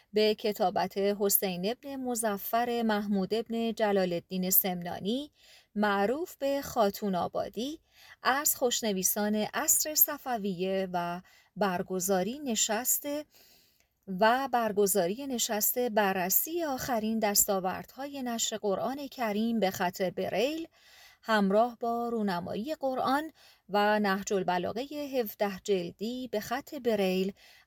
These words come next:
از برنامه‌های این معاونت است. اجرای طرح دوستی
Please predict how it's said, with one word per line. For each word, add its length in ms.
از 400
برنامه‌های 680
این 220
معاونت 580
است. 280
اجرای 560
طرح 340
دوستی 680